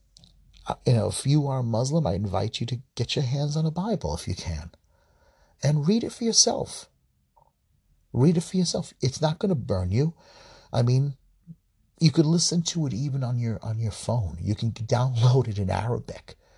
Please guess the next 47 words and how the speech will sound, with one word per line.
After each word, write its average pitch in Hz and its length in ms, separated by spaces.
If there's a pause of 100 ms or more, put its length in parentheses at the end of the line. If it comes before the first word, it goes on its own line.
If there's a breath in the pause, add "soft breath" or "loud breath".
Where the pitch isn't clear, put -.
(140)
and 113 160
listen 113 380
to - 300
it. - 240 (1300 soft breath)
If 123 240
you 117 60
don't 104 260
want 98 160
anybody 92 420
to 87 160
know, 95 420
if - 140
you 107 80
don't 95 120
wanna 87 160
be - 100
caught - 300
with 82 100
a 82 60
Bible, 85 480
I 101 80
understand 104 440
the 87 60
difficulty 92 720
in 82 100
an 85 100
Islamic 85 600
environment, 90 600
but - 260
you 151 120
should - 200
have 107 180
the - 80
freedom 98 540 (880 soft breath)
to - 100
look 113 320
it 104 80
out, 101 260 (120)
to, - 100
to 95 160
search - 400
out 98 160
the 92 80
scriptures, - 560
to - 100
search - 380
out 87 240